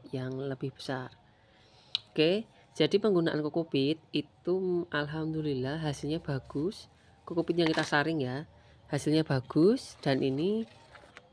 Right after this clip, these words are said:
waktunya biasanya cuma antara sepuluh, tujuh hari sampai sepuluh hari udah saya pisah. Saya pindah ke pot. Ini udah saatnya pindah nih teman-teman, walaupun baru seminggu saya stek,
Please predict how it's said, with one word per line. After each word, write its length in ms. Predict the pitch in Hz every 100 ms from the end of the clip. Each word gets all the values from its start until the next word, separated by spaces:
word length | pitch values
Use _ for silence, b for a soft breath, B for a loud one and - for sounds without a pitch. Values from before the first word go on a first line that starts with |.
| -
waktunya 560 | - 160 - 170 156 190
biasanya 400 | 208 156 156 190
cuma 160 | 156 151
antara 240 | 151 175
sepuluh, 640 | - 147 170 151 151 151
tujuh 320 | 151 160 - 156
hari 240 | 143 156
sampai 240 | 147 147
sepuluh 240 | 156 165 151
hari 320 | 127 127 160
udah 160 | 156 135
saya 160 | 131
pisah. 400 | 123 - 120 120 b b b b b b -
Saya 160 | 190
pindah 320 | 190 185 165
ke 80 | 156
pot. 320 | - 123 117 - _ _ - _ - - _ _ -
Ini 160 | 175 185
udah 120 | 151
saatnya 340 | 151 143 151
pindah 320 | 147 139 156 165
nih 160 | 147
teman-teman, 320 | 147 143 135
walaupun 320 | 143 139 156 151
baru 240 | 143 143
seminggu 640 | 151 143 135 139 151 190
saya 160 | 151 135
stek, 320 | - 151 208